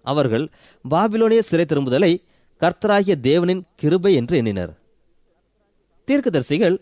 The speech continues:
சமுதாய சீர்திருத்தம் குறித்தும் பேசினர். அவர்கள் இன்று சில செய்தியாளர்கள் கூறுவது போல் சமுதாய சீர்திருத்தம் குறித்து மட்டும் பேசவில்லை. அவர்கள் செய்தியானது மக்கள்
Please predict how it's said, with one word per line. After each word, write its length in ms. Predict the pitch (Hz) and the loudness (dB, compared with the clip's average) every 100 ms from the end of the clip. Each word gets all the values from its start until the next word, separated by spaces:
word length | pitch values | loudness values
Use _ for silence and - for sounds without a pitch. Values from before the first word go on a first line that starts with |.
| _ _ _ | _ _ _
சமுதாய 580 | - 170 202 220 226 214 | -4 -2 0 2 2 2
சீர்திருத்தம் 600 | 170 170 165 160 165 147 | 0 0 0 -2 -4 -4
குறித்தும் 280 | 117 196 | -4 -2
பேசினர். 440 | 160 127 120 92 80 _ _ _ _ _ _ _ _ _ - | -2 -2 -2 -6 -8 _ _ _ _ _ _ _ _ _ -6
அவர்கள் 400 | 131 175 131 151 _ _ _ | -2 0 0 -2 _ _ _
இன்று 460 | - 233 277 180 214 | -2 0 2 0 0
சில 340 | - - 180 - | -6 -2 0 0
செய்தியாளர்கள் 640 | - 170 180 170 165 151 | 2 2 2 2 0 -2
கூறுவது 340 | 147 135 117 | 0 0 0
போல் 260 | - 170 - - _ _ _ | 0 0 0 -4 _ _ _
சமுதாய 560 | - - 165 208 214 214 | -8 -2 -2 0 2 0
சீர்திருத்தம் 680 | - 175 160 165 165 170 - | 0 -2 0 -4 -4 -6 -6
குறித்து 300 | - 139 131 | -6 -4 -4
மட்டும் 400 | 107 120 - 214 | -4 -4 -4 -4
பேசவில்லை. 520 | 156 120 110 110 139 170 _ _ _ _ _ _ 180 | -2 -2 -2 0 -2 -4 _ _ _ _ _ _ -6
அவர்கள் 400 | 240 254 220 - | -2 0 -2 0
செய்தியானது 560 | 160 208 151 123 180 180 - _ _ _ - | 0 2 0 0 0 0 -2 _ _ _ -6
மக்கள் 400 | 196 - 190 | -6 -2 -2